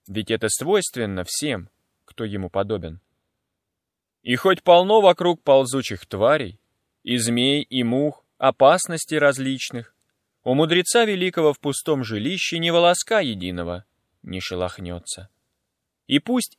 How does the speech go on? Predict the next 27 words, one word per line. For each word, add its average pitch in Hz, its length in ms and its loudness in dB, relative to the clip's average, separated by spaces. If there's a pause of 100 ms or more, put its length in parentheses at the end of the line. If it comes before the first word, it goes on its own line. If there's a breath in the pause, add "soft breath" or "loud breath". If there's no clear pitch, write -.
(160)
земля 196 460 0
дрожит, 101 540 0 (400)
разверзнется 113 840 2
пусть - 280 -8
небо, 104 380 -8 (600)
а 110 140 4
всех 117 460 0
существ - 800 -6
пускай 120 440 4
охватит 113 420 2
страх 104 400 -2
и 127 40 -6
ужас. 123 460 -10 (580)
Пусть 151 300 2
люди 160 460 2
машут 160 540 0
у 147 60 -2
груди 135 320 -2
стрелою, 123 680 -4 (340)
непревзойденного 131 1300 0
достиг, 131 440 -2
кто - 200 -8
просветления, 165 840 -4
тот 170 200 -2
в 156 60 0
обретениях 170 680 -2
спасения 110 800 -4